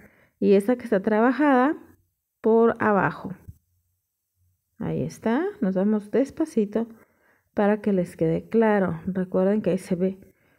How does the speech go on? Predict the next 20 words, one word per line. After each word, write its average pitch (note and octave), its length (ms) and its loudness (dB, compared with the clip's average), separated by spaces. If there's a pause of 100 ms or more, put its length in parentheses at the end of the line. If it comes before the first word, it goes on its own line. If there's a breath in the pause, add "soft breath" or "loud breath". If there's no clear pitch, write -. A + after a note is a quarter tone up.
(160 soft breath)
una A3 500 2
hilera G3 340 4
destapada, F#3+ 640 0
bueno, F#3 380 0
esa F#3 300 -2
es G3+ 140 -4
la F#3+ 120 0
que D#3+ 180 -4
ahorita F3+ 380 0
vamos F#3+ 320 0
a G3 40 0
tapar. F#3 460 -2 (520 soft breath)
Y B3 200 2
donde A3+ 340 4
tiene G3+ 340 2
la E3 440 0 (200)
vertical, F#3 960 0
las G3+ 200 0
rayitas G#3 560 2
diagonales, G3 840 2